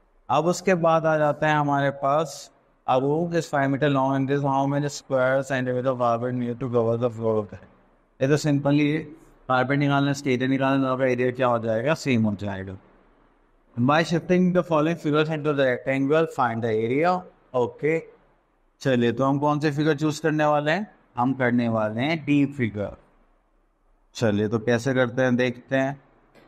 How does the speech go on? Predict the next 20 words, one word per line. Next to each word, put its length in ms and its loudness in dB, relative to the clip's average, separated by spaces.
थोड़ा 200 2
सा 120 0
हम 80 0
इसे 180 -2
मेजरमेंट 540 0
करेंगे, 340 0
ठीक 140 2
है। 120 -2
अब 160 0
देखो, 280 2
मैंने 320 2
क्या 200 2
करा, 340 0
एक 240 -2
लाइन 200 2
यहाँ 120 0
पे 140 -2
ड्रॉ 200 2
कर 200 0
ली 160 -4